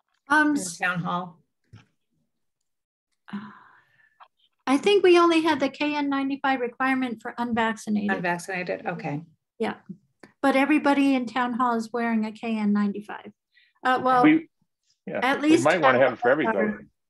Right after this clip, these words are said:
Speaker 1: our, um, I think Kristen has a, oh, there she is.
Speaker 2: Question, yeah.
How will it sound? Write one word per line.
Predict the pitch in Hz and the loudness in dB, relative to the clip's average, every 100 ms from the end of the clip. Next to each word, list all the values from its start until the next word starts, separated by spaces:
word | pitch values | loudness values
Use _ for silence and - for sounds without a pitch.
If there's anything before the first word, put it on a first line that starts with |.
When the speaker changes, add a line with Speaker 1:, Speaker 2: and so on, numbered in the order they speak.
| 208 - _ - | -10 -10 _ -6
Speaker 1:
our, | 233 220 _ _ _ | -6 -6 _ _ _
um, | 262 262 240 | 0 0 0
I | 247 | -4
think | 254 285 285 | -4 -4 -4
Kristen | 269 262 254 233 | -6 -6 -6 -6
has | 233 220 | -6 -8
a, | - _ _ _ _ _ _ _ _ _ _ _ _ _ 214 | -12 _ _ _ _ _ _ _ _ _ _ _ _ _ -4
oh, | 202 | 0
there | 226 | 0
she | 220 | 0
is. | - - | -2 -4
Speaker 2:
Question, | 196 170 | -8 -2
yeah. | 190 170 | 0 0